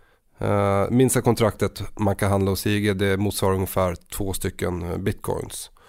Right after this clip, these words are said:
Och där har ett, eh, marginkrav på, vi höj-, höjde det nyligen till un-, ungefär tolv procent. Så att, eh, det, det man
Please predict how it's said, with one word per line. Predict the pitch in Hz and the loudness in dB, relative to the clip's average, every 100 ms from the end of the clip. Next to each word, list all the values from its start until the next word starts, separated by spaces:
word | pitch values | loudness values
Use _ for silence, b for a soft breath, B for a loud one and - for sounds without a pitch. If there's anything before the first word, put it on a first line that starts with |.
| b b b | b b b
Och | - | -2
där | 107 104 | 2 6
har | 104 95 | 6 6
ett, | 92 - - | 4 -2 -2
eh, | 95 92 | 0 2
marginkrav | 95 98 101 101 95 92 - 104 90 | 2 2 2 0 0 -2 2 2 2
på, | - - 92 87 90 - | -2 -4 -2 -4 -6 -14
vi | - 104 | -2 2
höj-, | 107 - | 2 2
höjde | 110 104 104 | 2 4 4
det | 95 | 2
nyligen | 87 101 101 98 95 | -2 0 0 0 -2
till | 90 92 87 - - - | -2 -6 -8 -12 -18 -12
un-, | 98 92 | -10 -8
ungefär | 101 98 92 | -8 -4 -6
tolv | - 101 95 | -2 -2 -2
procent. | - 98 - - - - - B B B B B B B | -4 -4 -2 -4 -10 -20 -20 B B B B B B B
Så | - 107 | -4 -4
att, | 95 - | -4 -2
eh, | 101 | 2
det, | 107 | 4
det | 107 123 | 6 6
man | 123 123 120 | 6 6 4